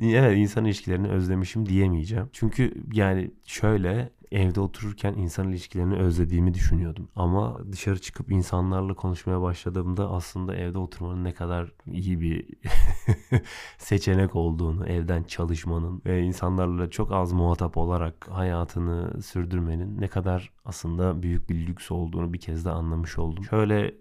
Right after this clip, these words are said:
şeyler yaşıyorum. Yani bir görüşmeye gidiyorum mesela. Biriyle işte iletişim kuruyoruz, iş yapacağız falan. Karşıdaki insanın işte kendince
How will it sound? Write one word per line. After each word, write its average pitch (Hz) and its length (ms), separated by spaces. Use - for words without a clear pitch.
şeyler 98 420
yaşıyorum. 85 720
Yani 98 540
bir 107 120
görüşmeye 101 580
gidiyorum 80 420
mesela. 87 560
Biriyle 87 340
işte 85 300
iletişim 87 420
kuruyoruz, 82 580
iş - 240
yapacağız 80 440
falan. 95 320
Karşıdaki 107 640
insanın 101 600
işte - 220
kendince 95 920